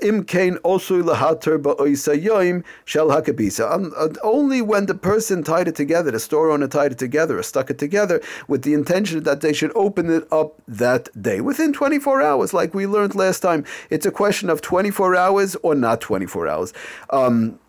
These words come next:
if it's a, if it's supposed to be opened within twenty-four hours, fine. So then it's considered Einoi Kayama. Then it's considered not permanent. If it's supposed to be open more than twenty-four hours, then it's considered permanent. That's all.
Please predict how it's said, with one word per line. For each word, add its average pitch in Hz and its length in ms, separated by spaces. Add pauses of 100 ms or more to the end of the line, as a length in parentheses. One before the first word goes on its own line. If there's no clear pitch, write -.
(680)
if 160 160
it's 165 160
a, 156 60
if 147 220
it's 160 100
supposed 147 200
to 123 60
be 120 120
opened 151 380
within 113 220
twenty-four 117 520
hours, 196 440
fine. 110 520 (240)
So - 200
then 139 200
it's 139 140
considered 131 540
Einoi 107 340
Kayama. 104 460
Then 143 120
it's 139 80
considered 139 400
not 107 220
permanent. 98 400
If 147 180
it's 139 120
supposed 143 220
to 117 40
be 135 80
open 120 340
more 110 320
than 302 140
twenty-four 156 480
hours, 120 220
then 113 120
it's 117 140
considered 120 460
permanent. 320 400
That's 269 240
all. 302 240